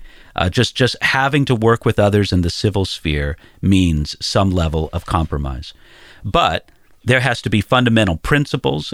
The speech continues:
and fundamental, uh, you know, sort of tripwires of character and virtue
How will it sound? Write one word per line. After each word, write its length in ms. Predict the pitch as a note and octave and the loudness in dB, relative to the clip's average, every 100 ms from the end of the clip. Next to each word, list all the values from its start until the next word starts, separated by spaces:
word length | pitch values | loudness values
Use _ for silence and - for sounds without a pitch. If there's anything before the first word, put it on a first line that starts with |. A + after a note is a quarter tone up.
| - | -4
and 140 | F#2+ | -2
fundamental, 840 | A#2 G#2+ G2+ G2 F#2+ F#2+ F2+ E2+ | 0 2 2 2 2 0 -2 -4
uh, 340 | E2+ E2 D#2+ D#2 - | -2 -2 -2 -4 -4
you 100 | F#2+ | -2
know, 100 | F2 | -2
sort 240 | - G2+ | -2 0
of 260 | F2+ D#2+ - _ - _ _ _ - | 0 -4 -12 _ -20 _ _ _ -14
tripwires 680 | - D#3 - B2+ A2+ G#2+ F#2+ | -2 -2 0 4 4 4 0
of 140 | F#2+ - | -2 -6
character 460 | - A#2 A#2 - | 0 2 2 2
and 160 | G#2 F2 | 0 0
virtue 480 | F2+ G#2+ - C#2+ | 0 0 -2 -4